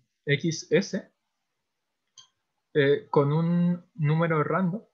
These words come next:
pero siempre le vamos a pasar una distinta semilla. Para eso vamos a usar la función sig with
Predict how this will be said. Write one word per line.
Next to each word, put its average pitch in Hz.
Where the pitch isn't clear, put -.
pero 143
siempre 180
le 180
vamos 180
a 175
pasar 170
una 175
distinta 160
semilla. 117
Para 131
eso 175
vamos 147
a 160
usar 143
la 151
función 147
sig 135
with 139